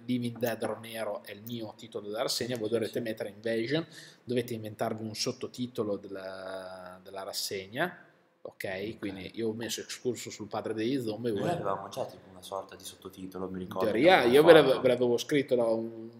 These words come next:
Speaker 1: mezzo sottotitolo, se volete usare quello bene, se no usate un altro.
Speaker 2: Ok.
Speaker 1: E ci deve essere un'impostazione di un certo
Speaker 2: Ok.
Speaker 1: tipo. <coughs> Allora,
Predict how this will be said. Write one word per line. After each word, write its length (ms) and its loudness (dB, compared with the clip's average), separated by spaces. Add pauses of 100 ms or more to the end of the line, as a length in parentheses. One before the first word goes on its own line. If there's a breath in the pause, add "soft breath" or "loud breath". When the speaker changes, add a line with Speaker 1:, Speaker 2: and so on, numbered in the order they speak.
Speaker 1:
mezzo 240 -6
sottotitolo, 680 -4
se 100 -8
volete 220 -8
usare 280 -4
quello 180 0
bene, 260 0
se 140 -10
no 80 -16
usate 280 -12
un 160 0
altro. 380 4
Speaker 2:
Ok. 600 -6
Speaker 1:
E 100 2
ci 140 8
deve 120 8
essere 220 4
un'impostazione 640 -4
di 60 -8
un 80 -12
certo 280 -8
Speaker 2:
Ok. 60 -6
Speaker 1:
tipo. 260 -12 (100)
<coughs> 500 2
Allora, 480 6